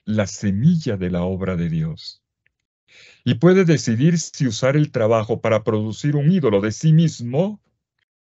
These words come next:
continuando el, en la lógica del vender y comprar, o cultivar, custodiar el jardín global, que es la tierra de Dios y por lo tanto de todos.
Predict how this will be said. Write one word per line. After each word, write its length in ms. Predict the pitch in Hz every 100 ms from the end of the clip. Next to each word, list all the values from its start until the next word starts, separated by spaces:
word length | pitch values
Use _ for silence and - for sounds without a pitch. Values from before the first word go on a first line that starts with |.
| -
continuando 1000 | 98 95 104 104 127 131 127 113 110 113 _ - -
el, 400 | 107 101 101 -
en 440 | - - - 113
la 100 | 107
lógica 480 | 113 139 143 120 113
del 200 | 107 107
vender 420 | 98 113 107 139
y 80 | 131
comprar, 800 | 131 110 98 123 113 117 180 214 _ _ _ _ _ _ _ _ _ -
o 440 | 107 165 202 208 _ _ _ _ _ _ _ _ -
cultivar, 920 | 110 87 - 92 92 101 110 - _ _ _ _ _
custodiar 1000 | 143 135 - - 117 101 101 95 101 -
el 180 | 113 101
jardín 480 | - 98 92 120 123
global, 540 | 107 95 95 127 160 - _ _ _ _ _ -
que 100 | 110
es 100 | 113
la 240 | 101 90
tierra 440 | - 123 156 156
de 120 | 143 123
Dios 400 | 95 95 107 -
y 100 | 120
por 200 | 113 104
lo 120 | 101
tanto 400 | - 85 80 90
de 100 | 90
todos. 540 | 90 - - - -